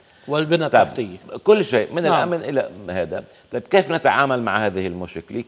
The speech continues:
Speaker 2: كل طرف يو-، يعني يستخدم معايير، آه، أخلاقية باتهام الطرف الآخر بأنه هو السبب.
Speaker 1: نعم.
Speaker 2: طيب، هذا، هذا بصرف النظر عن من يتحمل المسؤولية
Speaker 1: طب
Speaker 2: أو
Speaker 1: تفضلوا
Speaker 2: نسبة
Speaker 1: حلوا.
Speaker 2: أكبر من المسؤولية.
Speaker 1: نعم.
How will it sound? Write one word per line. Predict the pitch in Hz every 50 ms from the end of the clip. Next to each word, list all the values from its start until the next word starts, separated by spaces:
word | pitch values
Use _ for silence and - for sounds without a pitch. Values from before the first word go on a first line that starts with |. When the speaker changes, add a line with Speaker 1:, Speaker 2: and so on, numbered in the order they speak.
| - -
Speaker 2:
كل | 202 202 202 180 139
طرف | - 135 127 123 127 139 160 156 - - - - - _ -
يو-، | - 120 131 131 143
يعني | 147 - 120 117 110 117 110 110
يستخدم | 107 - - - 160 127 - 113 110 127 135 151 151 139 - _ _ _ -
معايير، | - 101 107 92 95 110 113 117 127 127 123 113 98 98 98
آه، | 95 95 95 92 90 85 - -
أخلاقية | 98 - 107 110 104 - - 123 135 135 131
باتهام | 123 110 131 135 - - 123 113 113 120 117
الطرف | 104 - - 107 107 110 - -
الآخر | 95 87 85 120 - -
بأنه | 101 90 87 104 107
هو | 101 104 98 92 85
السبب. | - - - 82 78 78 80
Speaker 1:
نعم. | 135 120
Speaker 2:
طيب، | 127 151 151 147
هذا، | 175 190 185 175 156 - - - - - -
هذا | - 135 160 156 165 160
بصرف | 151 139 127 135 - - 175 175 - -
النظر | 143 131 139 131 127 131 135 107
عن | 80 120 123 120
من | 123 135
يتحمل | 135 127 - 110 - 123 127 127 120 110
المسؤولية | 107 101 104 104 - - 85 107 120 135 135 139 -
Speaker 1:
طب | - 175
Speaker 2:
أو | - 135
Speaker 1:
تفضلوا | 135 - 240 226 208 208 202 196
Speaker 2:
نسبة | 151 170 240 240 214 131 127
Speaker 1:
حلوا. | - 127
Speaker 2:
أكبر | 156 147 123 123 139 139 123
من | 123
المسؤولية. | 117 117 110 110 - - 78 98 101 98 95 104 113
Speaker 1:
نعم. | 170 160 139